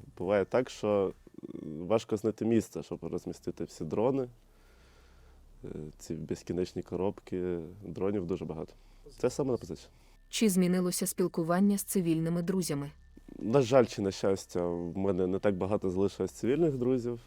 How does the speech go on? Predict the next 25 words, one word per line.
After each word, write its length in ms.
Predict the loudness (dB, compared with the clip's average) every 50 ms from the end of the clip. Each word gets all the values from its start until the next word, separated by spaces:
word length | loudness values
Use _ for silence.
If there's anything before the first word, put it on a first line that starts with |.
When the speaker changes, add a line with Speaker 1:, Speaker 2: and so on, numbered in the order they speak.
| -16 -10
Speaker 1:
Майже 260 | -4 -4 -2 -2 -2 -4
всі 260 | -6 -6 -6 -8 -6
пішли, 560 | -6 -8 -12 -10 -6 -2 0 0 0 -2 -2 -6 -6 -2
половина 320 | 2 2 4 4 2 0
з 80 | -2 -2
них 100 | -6 -8
пішла 400 | -8 -14 -8 -4 -2 -2 -2 -2
ще 160 | -4 -6 -6
на 400 | -6 -6 -4 -6 -6 -4 -6 -8
початку 460 | -10 -8 -6 -6 -6 -6 -4 -4 -4
війни. 360 | -2 -2 -2 -2 -2 -4 -6 -8 -12 -20 -20 -20 -20 -20 -20 -20 -20 -20 -20 -20 -20 -18 -10
І 360 | -6 -2 0 0 2 0 0 -2
всі 180 | -4 -4 -4 -4
інші 200 | -2 -2 -4 -6
підтягнулись 680 | -6 -6 -8 -6 -4 0 0 2 2 2 2 0 -4 -8
вже 960 | -10 -10 -6 -4 -2 0 2 2 2 2 2 0 0 -2 -2 -4 -4 -4 -6 -8 -8 -10 -8
до 240 | -8 -8 -8 -8 -10
цього 340 | -8 -8 -8 -4 -4 -4 -6 -6 -14 -20
часу. 460 | -18 -12 -12 -12 -12 -12 -14 -16 -16 -16 _ -20 -20 -20 -20 -20 -20 -20 -18 -12
Є 1000 | -10 -8 -2 2 4 6 6 6 6 4 4 2 0 0 -2 -2 -4 -4 -6 -8 -8
категорії, 640 | -10 -8 -6 -4 -2 0 0 2 2 0 0 -2 -2
які 360 | -2 -4 -4 -4 -6 -4 -2
вагаються 720 | -2 0 -2 -2 0 4 4 6 6 6 4 2 0 -2 0
до 140 | 0 -2
сих 240 | -4 -4 -8 -10 -10